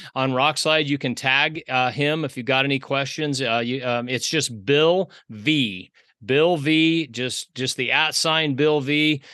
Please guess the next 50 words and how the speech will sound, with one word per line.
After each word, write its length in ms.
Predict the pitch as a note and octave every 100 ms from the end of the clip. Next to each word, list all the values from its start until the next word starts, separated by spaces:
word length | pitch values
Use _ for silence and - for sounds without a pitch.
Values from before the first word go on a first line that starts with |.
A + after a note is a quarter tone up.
| -
Uh, 200 | A#2 A#2+ A#2+
you 100 | B2+
can 140 | B2+
tag 280 | D3 C#3 D3
him 120 | D3
in 100 | C#3+
a 60 | C#3
post, 420 | C#3+ D3 C#3+ C#3
or 60 |
you 100 | B2
can 140 | A#2+ A#2
send 240 | C#3 C3+
him 100 | C3
a 60 | B2+
P 260 | - C#3
M. 240 | C3 C3 B2+
He's 160 | A2
very 300 | G2+ C3+ C#3+
helpful 340 | B2+ C3+ - C3
on 180 | B2+ B2+
there. 140 | B2+
I've 120 | A#2
learned 240 | A#2+ B2+ A2+
a 40 |
lot, 540 | G#2+ B2 C#3 C#3+ C#3 - - _
uh, 180 | A2 A2
reading 280 | A2 C3+ C3
his 160 | B2+ -
posts 580 | - C3+ C3+ C#3 - A#2
and, 160 | A2
and 220 | A2 A2 A2
watching 320 | C3 - B2+
him 80 | A#2
shoot. 500 | - C3 C3+ C3 - - - -
Uh, 160 | G#2+
ju-, 160 | G#2+ D#3+
just 240 | C3+ E3+
a 60 | D#3
great 340 | B2 D#3 D#3
resource 520 | C3+ D3+ C#3 C#3 C3 -
to 100 | A#2
have 220 | C3 A#2+
you 100 | A#2+
on 160 | A2+
there, 140 | G#2 G2
Bill. 340 | A2 A2+ G#2+
We 140 | B2 B2
sure 200 | - B2
appreciate 540 | G#2+ B2 A2+ G#2+ G#2
it. 140 | G2+